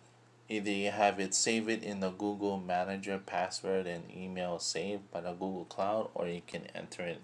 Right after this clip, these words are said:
manually. Or you can use fingerprint if you have a device like this, the L G.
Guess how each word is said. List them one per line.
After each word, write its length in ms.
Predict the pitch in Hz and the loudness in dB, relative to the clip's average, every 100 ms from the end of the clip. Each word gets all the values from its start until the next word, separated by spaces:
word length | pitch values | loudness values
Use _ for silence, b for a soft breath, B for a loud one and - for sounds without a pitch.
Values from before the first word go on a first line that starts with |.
| - | -8
manually. 680 | 82 78 80 76 - - - - B B B B B B B - | -6 -6 -6 -6 -8 -10 -18 -20 B B B B B B B -8
Or 100 | 104 | -4
you 120 | 90 | -4
can 200 | - 98 | -2 -4
use 260 | 92 90 - | -2 -4 -4
fingerprint 840 | - 107 110 110 - 110 110 113 - | -2 -2 -2 -4 -2 0 0 -2 -10
if 180 | 90 - | -12 -6
you 80 | 90 | -2
have 240 | 90 85 | -2 -2
a 80 | 85 | -4
device 640 | 85 82 87 87 85 - | -6 -6 -4 -4 -4 -6
like 180 | 73 73 | -6 -2
this, 300 | 85 92 - | -2 -2 0
the 180 | 82 73 | 0 2
L 200 | 87 85 | 0 -2
G. 400 | 85 90 113 | -4 -6 -6